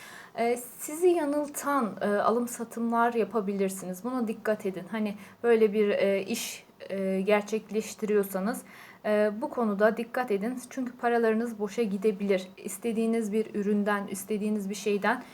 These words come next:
e, o verimi alamayabilirsiniz. Yani paranızın boşa gittiğini düşünebilirsiniz. Bu ara hani böyle yatırımlarınız varsa bir şey alayım satayım veya işte hane içerisine artık girecek bir eşya,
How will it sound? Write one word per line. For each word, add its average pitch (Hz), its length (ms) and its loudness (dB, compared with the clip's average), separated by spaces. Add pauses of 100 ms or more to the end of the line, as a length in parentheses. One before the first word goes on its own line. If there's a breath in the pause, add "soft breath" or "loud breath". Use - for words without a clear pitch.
(300 loud breath)
e, 196 420 6 (160)
o 285 160 6
verimi 233 320 8
alamayabilirsiniz. 214 1200 2 (220)
Yani 240 280 -2
paranızın 233 480 0
boşa 233 220 -2
gittiğini 208 640 -2 (380 loud breath)
düşünebilirsiniz. 233 960 -2
Bu 254 140 2
ara 208 300 4 (220 loud breath)
hani 247 120 -2
böyle 254 200 0
yatırımlarınız 220 800 2
varsa 202 300 2
bir 190 60 -4
şey 208 200 0
alayım 196 300 2
satayım 190 520 -4 (420 loud breath)
veya 220 300 4
işte 208 240 -4
hane 214 320 0
içerisine 202 680 -2
artık 196 420 0
girecek 196 400 0
bir 202 80 2
eşya, 190 680 0